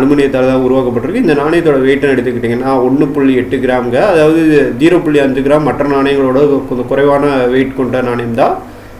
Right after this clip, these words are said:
சரி, இந்த பத்து பைசா நாணயங்கள்ல எந்தெந்த நாணயங்கள்ல அரிதான நாணயங்கள், எந்தெந்த நாணயங்கள்ல அபூர்வமான நாணயங்கள்னு பார்ப்போங்க. அதாவது, இங்க இருக்கக்கூடிய மூன்று நாணயங்கள் அரிதான நாணயங்களா வந்து பார்க்கப்படுதுங்க. ஆயிரத்தி தொள்ளாயிரத்தி எண்பத்தி ஒண்ணுல வெளியிடப்பட்ட பத்து பைசா உலக உணவு தினம்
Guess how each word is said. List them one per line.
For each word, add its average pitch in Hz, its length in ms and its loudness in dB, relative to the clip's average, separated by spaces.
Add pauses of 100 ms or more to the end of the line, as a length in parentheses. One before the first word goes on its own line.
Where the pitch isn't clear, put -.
(920)
சரி, 202 260 4
இந்த 165 140 4
பத்து 147 280 -2
பைசா 196 260 2
நாணயங்கள்ல 143 640 2
எந்தெந்த 175 420 2
நாணயங்கள்ல 139 420 0
அரிதான 143 540 2
நாணயங்கள், 139 540 0
எந்தெந்த 151 380 0
நாணயங்கள்ல 131 380 -2
அபூர்வமான 139 760 2
நாணயங்கள்னு 123 380 -2
பார்ப்போங்க. 120 540 -2 (880)
அதாவது, 170 300 4
இங்க 160 200 2
இருக்கக்கூடிய 170 520 2
மூன்று 175 260 4
நாணயங்கள் 147 480 2
அரிதான 147 460 2
நாணயங்களா 131 500 0
வந்து 123 80 -2
பார்க்கப்படுதுங்க. 123 640 0
ஆயிரத்தி 160 480 2
தொள்ளாயிரத்தி 135 340 2
எண்பத்தி 147 260 -2
ஒண்ணுல 135 240 2
வெளியிடப்பட்ட 131 560 0
பத்து 135 280 -4
பைசா 147 320 2
உலக 131 240 2
உணவு 139 320 2
தினம் 131 500 -2